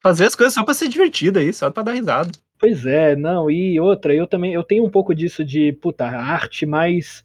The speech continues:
Speaker 2: sincera é aquela que vem da dor, tá ligado? Eu já pensei muito isso quando era moleque, meu emo, tá ligado? Só que eu paro e penso, mano, eu acho que o ator mais foda é aquele que consegue passar pra você a sensação de desespero,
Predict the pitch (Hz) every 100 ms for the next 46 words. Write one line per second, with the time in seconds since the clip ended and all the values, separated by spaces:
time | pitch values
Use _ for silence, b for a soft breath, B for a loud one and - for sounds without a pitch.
0 | b 151 - 160 170 160 151 160 156 -
1 | 127 143 151 117 98 110 120 - 113 110
2 | 120 123 135 165 151 165 156 190 160 -
3 | 151 147 143 139 135 - 139 131 151 135
4 | 131 127 139 143 - - 208 214 220 190
5 | - 214 143 B B B - 147 - -
6 | - 214 185 - 151 147 220 220 - 165
7 | 135 120 - _ _ _ - 147 147 175
8 | 175 185 - 175 165 - 160 160 143 165
9 | 156 147 170 156 180 170 175 175 - 170
10 | 156 - - 160 - 151 151 165 185 190
11 | - 180 190 143 123